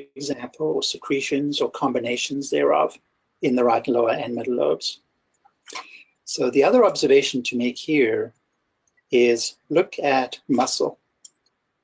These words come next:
So we see shoulder girdle muscle around the shoulder girdles, but look at pectoralis, look at serratus, uh,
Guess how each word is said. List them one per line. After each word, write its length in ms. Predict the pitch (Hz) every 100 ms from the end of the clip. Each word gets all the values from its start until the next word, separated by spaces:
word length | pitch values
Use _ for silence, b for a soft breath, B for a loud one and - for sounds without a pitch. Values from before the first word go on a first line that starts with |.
| _ _
So 420 | - - 135 120 120
we 120 | 123
see 280 | - 185 185
shoulder 400 | - 180 226 120
girdle 300 | 120 120 113
muscle 380 | 107 - 151
around 260 | 156 123 123
the 60 | 120
shoulder 360 | - 135 139
girdles, 500 | 127 117 113 120 143 - - -
but 180 | -
look 220 | 151 165 -
at 460 | 135 127 123 - _ _ _ _ _ _ _ _ -
pectoralis, 920 | - - 139 120 110 143 - - - _ _ _ _ _ _ _ _ _ _ _ _ _ _ _ _ -
look 300 | 135 143 -
at 300 | 123 120 -
serratus, 1040 | - - 120 135 135 - 139 - - - _ _ _ _ _ _ _ _ _ _ -
uh, 280 | 123 120